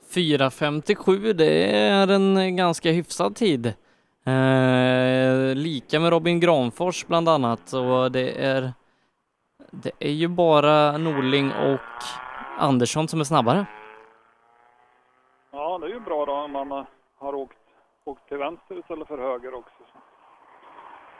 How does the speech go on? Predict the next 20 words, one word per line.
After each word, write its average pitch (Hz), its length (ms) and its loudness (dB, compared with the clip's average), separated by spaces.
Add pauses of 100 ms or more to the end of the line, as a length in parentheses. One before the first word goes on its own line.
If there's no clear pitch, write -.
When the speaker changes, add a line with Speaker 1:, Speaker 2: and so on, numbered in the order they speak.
(840)
Speaker 2:
Så 160 60 -12
tappar 165 280 -6
man - 20 -14
väl 175 100 -8
några 180 300 -6
sekunder 139 420 -10
där, 127 140 -6
det 135 60 -8 (640)
gissar - 240 -20
man - 160 -20
ju. - 40 -20 (440)
Speaker 1:
Här 160 200 -2
skulle 185 220 -2
vi 180 60 0
då 180 80 0
ha 175 120 4
haft, 160 680 -2
eh, 147 1040 2
Vesa 135 340 0
Kujanpää 135 1040 -2